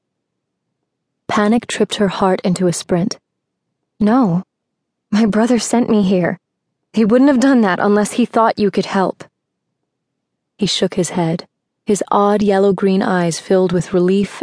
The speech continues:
and sympathy. "It's not that. You gotta be looking for my brother,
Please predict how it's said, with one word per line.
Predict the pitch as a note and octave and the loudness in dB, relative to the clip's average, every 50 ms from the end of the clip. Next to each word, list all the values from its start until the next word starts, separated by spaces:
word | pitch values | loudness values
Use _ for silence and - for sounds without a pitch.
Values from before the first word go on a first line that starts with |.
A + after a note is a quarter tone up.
| - | -4
and | F#3+ F#3+ F#3 E3+ | -2 -2 -2 -2
sympathy. | - - G3 F3+ - E3+ - - F3 F3+ F3 - _ _ _ _ _ _ _ _ _ _ _ _ _ _ _ _ _ _ _ _ _ _ _ - | -2 -2 -4 -4 -4 -4 -4 -4 -4 -4 -4 -6 _ _ _ _ _ _ _ _ _ _ _ _ _ _ _ _ _ _ _ _ _ _ _ -6
"It's | A3+ F#3 - | -6 -4 0
not | A3 G#3+ G3+ - | 0 0 0 0
that. | - E3+ D#3+ E3+ E3+ - - _ _ _ _ _ _ _ _ _ _ _ _ - | 0 -2 0 0 -2 -2 -4 _ _ _ _ _ _ _ _ _ _ _ _ -8
You | - G3+ F#3+ G3 | -4 -2 0 2
gotta | F#3 A3+ A3 G#3+ G#3 | 2 2 2 4 4
be | G3+ G3 | 4 4
looking | F3+ F3+ - F#3+ E3+ | 2 2 0 0 -2
for | - F3 | -2 -2
my | D#3+ D#3+ F3 | -2 -2 0
brother, | E3+ E3+ E3+ E3+ - - - - - - | 0 0 0 2 2 0 -2 -2 -4 -8